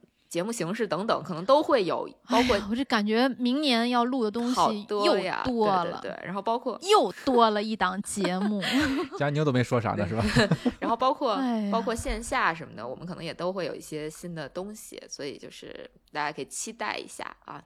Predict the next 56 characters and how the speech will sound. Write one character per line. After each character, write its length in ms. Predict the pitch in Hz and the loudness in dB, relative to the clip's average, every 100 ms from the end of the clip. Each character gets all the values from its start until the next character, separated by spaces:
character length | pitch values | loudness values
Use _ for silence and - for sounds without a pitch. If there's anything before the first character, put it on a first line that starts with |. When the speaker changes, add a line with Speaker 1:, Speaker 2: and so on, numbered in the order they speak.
| _ | _
Speaker 1:
就 100 | 156 | -6
真 200 | - 339 | -2 2
的 100 | 277 | 4
会 200 | 190 170 | 4 0
有， 100 | - | -2
Speaker 2:
嗯。 100 | - | -6
Speaker 1:
不 100 | 180 | -4
是 100 | 240 | -2
没 200 | 220 180 | 0 2
有 80 | 196 | 2
啊， 200 | - - | 0 -6
这 180 | 180 190 | -8 -12
确 200 | - - | -4 -2
实 120 | 185 | -2
是 40 | |
没 140 | 220 185 | -2 -6
腾 180 | 185 185 | -6 -8
出 120 | 220 | -8
手 120 | - | -8
来 100 | - | -10
干 180 | - 214 | -6 -6
这 80 | 185 | -6
个 80 | 208 | -8
事 120 | 240 | -6
儿。 100 | - - - | -6 -10 -12
Speaker 3:
有 180 | 104 | -8
的， 120 | 104 107 | -6 -6
有 120 | - | -6
的， 80 | - | -8
Speaker 1:
对， 140 | 135 | -4
对， 120 | 104 95 | -4 -6
对。 120 | - - | -6 -2
Speaker 3:
嗯。 80 | 220 | 0
Speaker 2:
哎 60 | 202 | 0
呀。 80 | 185 | -2
Speaker 1:
啊， 340 | - 185 175 170 - | -4 -6 -8 -12 -12
然 100 | 180 | -8
后 120 | 196 | -6
呢， 180 | 202 180 | -6 -8
Speaker 2:
行 400 | - 208 - 214 | -8 0 2 2
吧。 160 | 220 196 | 0 2
Speaker 1:
推-， 80 | 220 | 4
对， 20 | |
然 100 | 277 311 | 4 4
后 120 | 370 | 2
推 160 | 311 302 | 0 0
荐 200 | 294 220 | -2 -2
一 40 | |
下 200 | 285 233 | 0 -2
第 140 | 240 | 2
二 160 | 294 214 | 2 2
个 100 | 160 | 0
东 200 | 185 196 | -4 -8
西， 220 | 202 - | -8 -10
就 160 | - 170 | -8 -10
是 220 | 160 151 | -8 -12